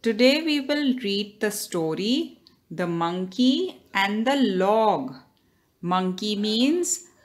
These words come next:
bandar and log means a piece of wood that is cut from a tree. So it is part of the trunk of the tree. Now let's read the story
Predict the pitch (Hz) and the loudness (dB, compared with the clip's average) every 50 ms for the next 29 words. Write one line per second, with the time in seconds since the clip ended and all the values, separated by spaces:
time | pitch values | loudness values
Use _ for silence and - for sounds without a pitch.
0 | _ _ 156 151 170 233 262 294 311 294 247 202 185 175 147 131 - - - - | _ _ -16 2 6 8 8 8 8 6 6 6 6 4 4 0 -4 -12 -18 -20
1 | _ _ _ _ _ _ _ _ _ - 185 180 180 180 170 170 180 190 196 202 | _ _ _ _ _ _ _ _ _ 2 2 2 2 2 -2 -2 -2 2 2 4
2 | 214 233 254 254 247 202 185 180 180 180 190 220 262 349 359 - - - - - | 4 4 2 2 -2 -4 -4 -2 -4 -4 0 0 0 0 0 -6 -12 -14 -16 -20
3 | - - - - 226 233 240 240 240 - 208 196 202 202 202 - 254 247 247 240 | -20 -20 -2 4 4 4 4 4 0 -2 -2 0 0 0 0 2 4 4 4 2
4 | - - 160 147 147 165 202 233 262 262 - - - - _ _ _ _ _ 156 | -2 -10 -12 -10 0 4 6 6 6 4 0 -6 -10 -20 _ _ _ _ _ -12
5 | - - - 185 185 196 202 196 202 233 233 233 - - 190 165 143 - - - | -12 -8 -4 0 4 4 4 4 2 -2 -2 -2 0 6 6 6 6 4 -6 -10
6 | - - 196 190 202 220 254 311 370 - - - - 233 240 285 294 285 247 180 | -2 0 0 0 2 2 2 2 2 -2 -6 -14 -10 -4 -2 0 2 2 2 0
7 | 139 123 - - - - - - - - - - - - - 196 190 185 185 - | 0 -4 -10 -14 -18 -20 -20 -20 -20 -20 -20 -12 -8 -2 0 2 2 2 2 2
8 | 196 196 190 - - 190 170 165 175 170 - 196 190 185 185 - - 233 240 277 | 0 0 0 2 4 6 6 6 4 4 2 0 0 0 -4 -2 2 4 6 6
9 | 320 392 392 - - - _ _ _ _ _ - 269 285 311 330 349 349 - - | 6 6 4 0 -10 -20 _ _ _ _ _ 0 4 6 6 6 4 0 -4 -6
10 | - - 214 208 208 - - 202 190 190 - - 180 180 156 139 131 135 - - | 0 2 2 2 0 -2 -4 -4 -4 -4 -10 -6 -6 -6 -4 -6 -8 -12 -14 -20
11 | _ _ _ _ _ _ _ _ _ _ _ _ _ _ _ _ _ _ _ _ | _ _ _ _ _ _ _ _ _ _ _ _ _ _ _ _ _ _ _ _
12 | _ _ - 175 175 175 175 185 190 190 190 208 214 - - - 202 190 220 220 | _ _ -8 -4 0 0 2 2 2 2 2 0 0 -2 -6 -6 -2 0 0 0
13 | 226 214 226 - 247 247 247 - - 254 240 240 233 233 240 247 269 330 359 - | 0 -4 -2 -2 0 0 0 -2 2 2 4 4 4 4 4 2 2 0 -2 -6
14 | - | -10